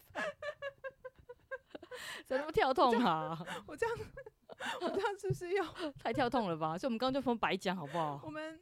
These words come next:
Speaker 2: 哎，哪有？我们刚刚，我就说要先讲正经的嘛。
Speaker 1: 所以你现在介绍那个全台十大庙宇吗？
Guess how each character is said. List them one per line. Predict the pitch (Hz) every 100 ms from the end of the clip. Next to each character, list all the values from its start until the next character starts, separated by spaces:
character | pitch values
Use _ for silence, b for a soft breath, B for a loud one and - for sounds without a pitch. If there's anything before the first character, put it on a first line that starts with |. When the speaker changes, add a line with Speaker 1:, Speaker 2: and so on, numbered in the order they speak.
| _
Speaker 2:
哎， | 330
哪 | 285 254
有？ | 294
我 |
们 | 240 226
刚 | 330
刚， | 349 370
我 | 247
就 | 381
说 | -
要 | 339 339
先 | 359 339
讲 | 349 202
正 | 220 247
经 | 220 214
的 | 214
嘛。 | 196 110 151 214 196 B 226 B B
Speaker 1:
所 | -
以 | 262
你 |
现 | 226
在 | 254
介 | 254
绍 | 247 226
那 | 220
个 | 196
全 | - 175
台 | 175 175
十 | 160 160
大 | 165 165
庙 | 180 143 143
宇 | -
吗？ | 139 139